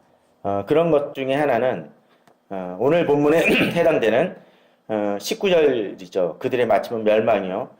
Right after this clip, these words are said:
그들의 신은 배요, 그의 영광은 그들의 부끄러움에 있고 땅의 일을 생각하는지라." 그 부분을 가지고 제가, 어,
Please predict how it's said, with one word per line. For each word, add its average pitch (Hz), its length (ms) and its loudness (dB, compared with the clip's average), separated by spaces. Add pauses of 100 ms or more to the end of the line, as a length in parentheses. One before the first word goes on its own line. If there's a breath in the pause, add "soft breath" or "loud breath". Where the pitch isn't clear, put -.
(160)
그들의 104 260 -4
신은 110 300 -6
배요, 104 360 -2 (260 soft breath)
그의 117 260 2
영광은 107 480 0
그들의 110 280 -6
부끄러움에 113 440 0
있고 135 420 -4 (220 loud breath)
땅의 139 300 0
일을 123 200 -4
생각하는지라." 131 800 -6 (480 soft breath)
그 160 160 2
부분을 151 380 2
가지고 110 420 0
제가, 98 460 -2 (340 soft breath)
어, 85 500 -10